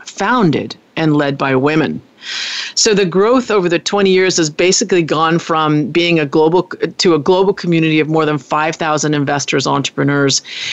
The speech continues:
And Sharon is, not only does this, but she's involved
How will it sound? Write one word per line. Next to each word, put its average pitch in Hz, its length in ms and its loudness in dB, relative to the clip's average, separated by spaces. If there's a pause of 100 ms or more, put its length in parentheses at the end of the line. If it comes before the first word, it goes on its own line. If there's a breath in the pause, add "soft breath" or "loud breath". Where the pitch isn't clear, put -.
(180 loud breath)
And 180 160 2
Sharon 285 340 2
is, 202 220 2 (640 loud breath)
not 226 240 4
only 277 180 4
does 185 280 0
this, 160 300 0
but 185 120 -4
she's 175 180 0
involved 175 520 0